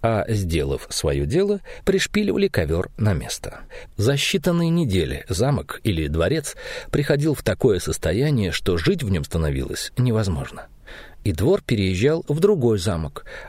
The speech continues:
а слуги начинали чистить оставленный и как можно шире открывали все двери и окна, проветривать. Одна из причин, по которой королевский двор так охотно перебрался из Лувра в Версаль, Лувр был чудовищно загажен.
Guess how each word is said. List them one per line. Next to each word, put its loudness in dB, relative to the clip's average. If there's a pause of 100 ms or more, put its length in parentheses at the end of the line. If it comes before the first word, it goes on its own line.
а 0
слуги 2
начинали 2
чистить -2
оставленный -2 (220)
и 2
как -2
можно 2
шире 2
открывали 0
все -2
двери 0
и -2
окна, -6 (340)
проветривать. -2 (540)
Одна 2
из -2
причин, 0
по -2
которой 0
королевский 0
двор 4
так -2
охотно 0
перебрался 0
из 0
Лувра 0
в -2
Версаль, 2 (480)
Лувр 2
был 2
чудовищно 0
загажен. 0